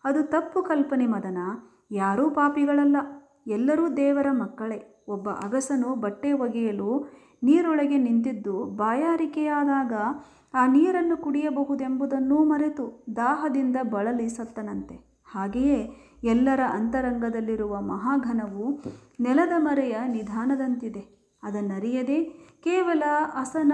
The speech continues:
ವ್ಯಸನಗಳಿಗೆ ಕುದಿಯುವ ಬದುಕು ಎಂತಹ ಅರ್ಥರಹಿತ ಬದುಕು? ಆಯುಷ್ಯ ಎಂಬುದೊಂದು ಸಾವಿರಾರು ದಿವಸಗಳ ಕಾಳಿನ ರಾಶಿ. ಮರ್ತ್ಯದ ಕಣದಲ್ಲಿ ಬಿದ್ದಿದೆ. ಕಾಲನೆಂಬುವನು ಉದಯ ಅಸ್ತಮಾನ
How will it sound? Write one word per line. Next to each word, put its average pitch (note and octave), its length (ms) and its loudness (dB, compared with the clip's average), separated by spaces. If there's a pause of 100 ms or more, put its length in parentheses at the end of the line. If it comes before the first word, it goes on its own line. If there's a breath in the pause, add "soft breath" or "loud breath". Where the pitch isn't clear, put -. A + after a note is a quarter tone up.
ವ್ಯಸನಗಳಿಗೆ A#3+ 800 -4
ಕುದಿಯುವ A#3+ 520 -4
ಬದುಕು A#3 680 -6
ಎಂತಹ E4 560 0
ಅರ್ಥರಹಿತ C4 680 -4
ಬದುಕು? G3+ 800 -10 (460 soft breath)
ಆಯುಷ್ಯ A#3+ 460 0 (140)
ಎಂಬುದೊಂದು A3 720 -2
ಸಾವಿರಾರು C4+ 800 0
ದಿವಸಗಳ B3 520 -6 (100)
ಕಾಳಿನ A#3 520 -4 (140)
ರಾಶಿ. G#3+ 520 -10 (1200 soft breath)
ಮರ್ತ್ಯದ C4 440 0
ಕಣದಲ್ಲಿ A#3 680 -4
ಬಿದ್ದಿದೆ. A3+ 680 -8 (200 soft breath)
ಕಾಲನೆಂಬುವನು C#4 960 2
ಉದಯ A#3 520 -2 (180)
ಅಸ್ತಮಾನ A#3 640 -2